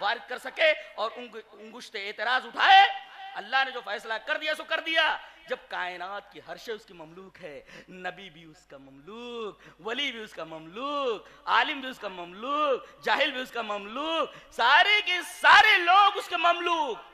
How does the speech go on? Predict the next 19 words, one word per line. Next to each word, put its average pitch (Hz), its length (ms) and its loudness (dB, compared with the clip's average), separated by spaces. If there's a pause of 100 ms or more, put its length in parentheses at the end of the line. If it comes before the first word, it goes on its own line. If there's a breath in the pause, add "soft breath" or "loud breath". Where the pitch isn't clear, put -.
(100)
انبیاء، 453 640 -2 (800)
انبیاء 180 420 -8
کا 208 100 -8
حال 208 480 -6
تو 320 100 -12
آپ 202 180 -10
سمجھ 247 240 -12
لیں 302 360 -2
کہ 147 60 -20
ان 170 120 -20
کو 226 120 -14
بھی 285 100 -14
مرنا 285 300 -4
ہے، 143 60 -12 (540)
ان 156 80 -20
کو 240 120 -12
بھی 294 80 -10
مرنا 285 240 -4
ہے۔ - 300 -18